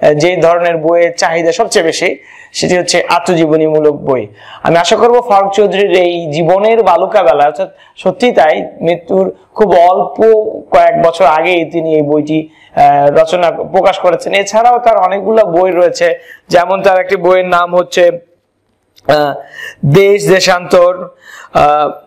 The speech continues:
প্রিয় ফারজানা, নানানক্ষণ নানা কথা, স্বদেশ সকাল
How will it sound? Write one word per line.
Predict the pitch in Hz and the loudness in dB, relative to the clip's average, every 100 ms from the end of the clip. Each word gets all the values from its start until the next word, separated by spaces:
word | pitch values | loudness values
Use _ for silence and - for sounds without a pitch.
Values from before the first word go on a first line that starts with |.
| _ _ _ - - | _ _ _ -10 -2
প্রিয় | 208 208 | 2 2
ফারজানা, | 196 196 180 196 180 170 170 170 _ _ _ _ | 2 0 2 0 0 -2 -4 -8 _ _ _ _
নানানক্ষণ | - 165 190 214 190 208 196 | 0 0 0 -2 0 0 0
নানা | 185 185 | 0 -2
কথা, | 190 190 185 170 170 | 0 -2 0 -2 0
স্বদেশ | 185 185 190 185 | -2 0 0 -2
সকাল | 196 180 180 170 143 | -2 0 0 0 -2